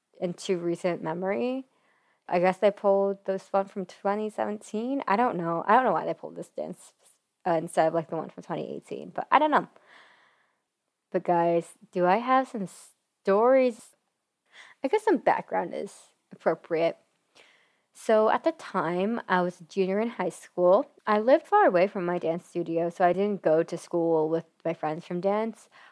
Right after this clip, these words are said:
or to a school that was, like, even near my friends' schools. <laughs> But I did go to school with one girl who was in my dance class. She was actually in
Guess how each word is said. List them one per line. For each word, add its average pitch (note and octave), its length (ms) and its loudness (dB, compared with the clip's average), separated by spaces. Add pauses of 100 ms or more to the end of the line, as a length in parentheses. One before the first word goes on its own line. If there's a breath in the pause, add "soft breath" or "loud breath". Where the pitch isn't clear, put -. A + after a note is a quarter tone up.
(100)
or D#4+ 180 4
to D#4+ 120 -2
a D4 60 2
school G#3+ 280 0
that F#3+ 120 2
was, E3+ 100 -6
like, F3 180 -2
even F3 320 -4
near D#3+ 340 -6 (140)
my E3+ 140 -8
friends' D#3+ 440 -6 (180)
schools. D#3+ 640 -6
<laughs> E3+ 60 -2 (840 loud breath)
But F3+ 280 6
I G3 120 2
did D4+ 280 0
go F4+ 140 0
to D4+ 80 2
school G3+ 540 0
with F#3+ 160 -10 (180)
one G#3 400 0
girl F3 300 2
who F#3 160 -8
was F3 200 -2
in D#3 80 -10
my D#3+ 120 -6
dance E3 320 -10
class. F3 580 -2
She - 160 -6
was F3+ 100 0
actually E3+ 460 -2
in E3 300 -4